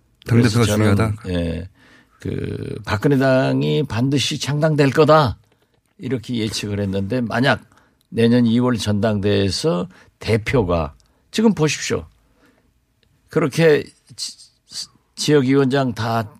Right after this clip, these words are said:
Speaker 2: 잘라놓고 내년 전당대회에서 공천 줄 수 있다. 대표가 이렇게 딱 터진 한국당에서 개혁을 얘기하는 것은 그건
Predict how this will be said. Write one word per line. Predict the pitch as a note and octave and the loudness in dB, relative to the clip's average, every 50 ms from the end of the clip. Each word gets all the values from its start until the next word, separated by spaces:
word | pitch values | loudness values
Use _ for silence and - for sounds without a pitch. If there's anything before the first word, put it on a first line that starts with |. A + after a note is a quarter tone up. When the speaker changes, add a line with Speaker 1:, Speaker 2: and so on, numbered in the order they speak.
| _ - | _ -10
Speaker 2:
잘라놓고 | - - A#2+ B2+ C#3 C#3+ C#3+ C#3+ C3+ A2+ - - G3+ B3 C#4+ D4 _ _ _ _ _ _ _ _ _ _ _ _ _ _ _ _ _ _ _ _ _ _ - | -4 -2 -2 0 0 0 0 -2 -4 -4 -2 -2 -2 -2 -2 -4 _ _ _ _ _ _ _ _ _ _ _ _ _ _ _ _ _ _ _ _ _ _ 0
내년 | F#3+ G#3 G#3 G3+ G#3 G3+ G3 F#3+ F3 D#3+ C#3 G#2+ | 2 2 4 4 4 2 2 0 -2 -4 -6 -6
전당대회에서 | - - D#3+ D#3 D#3+ F3 E3+ D#3 D3+ D#3 D3+ D3+ D3+ D3 B2+ B2 F3 F#3+ A#3+ C4+ C#4+ - _ _ _ _ _ _ _ _ _ _ _ _ _ _ _ _ _ _ _ _ _ _ _ _ _ _ | -4 -2 -2 0 0 -2 0 0 2 4 6 6 4 2 0 -2 -2 -4 -4 -6 -6 -12 _ _ _ _ _ _ _ _ _ _ _ _ _ _ _ _ _ _ _ _ _ _ _ _ _ _
공천 | - D#3+ D#3+ - D#3+ D#3+ C3+ | -6 -4 -2 0 0 -2 0
줄 | B2+ C#3 B2+ | 0 -2 -2
수 | - E3+ | -2 -2
있다. | D#3+ C3 - E3 D3+ A2+ - _ _ _ _ _ | -2 0 0 0 0 0 -2 _ _ _ _ _
대표가 | - - B2+ - - - A#2+ B2 D3 D3 D3+ G2+ - - _ _ _ _ _ _ - | -6 -4 -4 -2 -2 -4 -2 0 0 0 0 -2 -4 -10 _ _ _ _ _ _ -4
이렇게 | G3+ G3 A3 F#3+ D#3 F#3 F#3 | 2 2 2 2 2 -2 -4
딱 | F#3+ - F3+ - - | -2 -4 -6 -6 -6
터진 | - G#3 A3 F3+ B2+ - - - - - - _ _ | -6 -4 -4 -4 -6 -8 -10 -20 -20 -20 -20 _ _
한국당에서 | _ - - - A3+ C4 C4 C#4+ C4 - - - A#3 G#3+ F3+ D#3 C3 G#2 - - D#3+ D3+ | _ -2 2 4 4 4 4 2 0 -2 2 2 2 4 4 2 0 0 0 0 -2 -4
개혁을 | - - A2+ A#2 C3+ D3+ E3+ F3 E3 F#3+ F3 D3+ | -4 -4 -2 2 4 4 4 2 0 -2 -2 0
얘기하는 | C3 C3 C3+ A#2+ B2 A#2+ A#2 A2+ G#2 G2 | 0 0 0 0 -2 -2 -2 -4 -4 -4
것은 | G2+ G2 F2+ - - - D3+ D3 C3 G#2+ - - - _ _ _ - | -6 -6 -6 -8 -8 -8 -8 -8 -8 -10 -12 -16 -20 _ _ _ -6
그건 | - - G#3+ B3 A#3+ - - | 0 2 2 2 2 0 -6